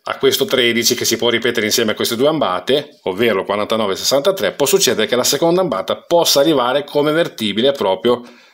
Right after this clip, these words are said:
col quarantanove o con questo, così com'è.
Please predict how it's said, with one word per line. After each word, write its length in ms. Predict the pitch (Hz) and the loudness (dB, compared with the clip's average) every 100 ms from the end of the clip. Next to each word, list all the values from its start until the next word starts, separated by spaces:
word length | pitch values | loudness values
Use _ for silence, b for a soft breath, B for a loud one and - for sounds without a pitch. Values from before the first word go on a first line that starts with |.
| B | B
col 180 | 127 117 | -2 2
quarantanove 800 | 139 156 156 190 202 214 214 220 | 2 2 2 2 2 2 0 0
o 140 | 165 | -2
con 180 | 147 156 | 0 -4
questo, 600 | 92 78 - 113 113 - _ _ - | -4 -6 -4 -4 -4 -10 _ _ -8
così 260 | - 120 98 | -2 0 -2
com'è. 260 | 104 76 | -6 -8